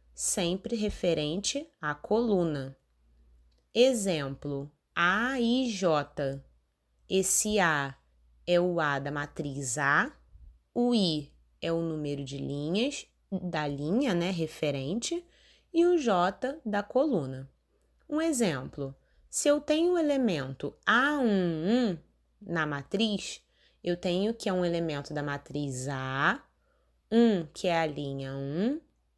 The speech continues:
e um, que é a coluna um. Se eu tenho o elemento A um dois, é o elemento da matriz A, linha um,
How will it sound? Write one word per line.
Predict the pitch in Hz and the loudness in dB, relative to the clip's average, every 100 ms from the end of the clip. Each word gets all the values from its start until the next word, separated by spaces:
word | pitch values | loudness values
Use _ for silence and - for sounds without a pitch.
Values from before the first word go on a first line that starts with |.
| _ _ | _ _
e | - 262 | -2 0
um, | 233 202 220 | 2 2 0
que | 233 - | -4 -2
é | 220 | -2
a | 220 | -2
coluna | - 277 262 233 262 311 254 151 | 2 6 6 6 2 2 0 0
um. | 135 131 139 _ _ _ _ _ _ _ _ | -4 -8 -14 _ _ _ _ _ _ _ _
Se | - - | -6 4
eu | 277 | 4
tenho | 277 254 247 285 277 | 4 -2 0 0 0
o | |
elemento | 262 254 240 160 143 147 - _ | -2 0 0 -2 -4 -8 -12 _
A | - 226 254 247 | -2 0 2 0
um | 202 170 160 | 0 0 -2
dois, | 151 180 214 208 - - - _ _ _ | 0 2 4 2 -2 -8 -12 _ _ _
é | 165 | 0
o | 170 | 2
elemento | 170 170 165 156 156 - | 2 0 -2 -4 -8 -8
da | 151 | -6
matriz | 147 143 - 151 139 131 | -6 -8 -8 -6 -6 -8
A, | 135 127 127 135 170 240 _ _ _ _ | -8 -8 -6 -2 -2 -4 _ _ _ _
linha | 190 214 226 214 185 165 | 2 4 4 2 0 -2
um, | 151 151 151 170 240 | -2 -2 0 -2 -2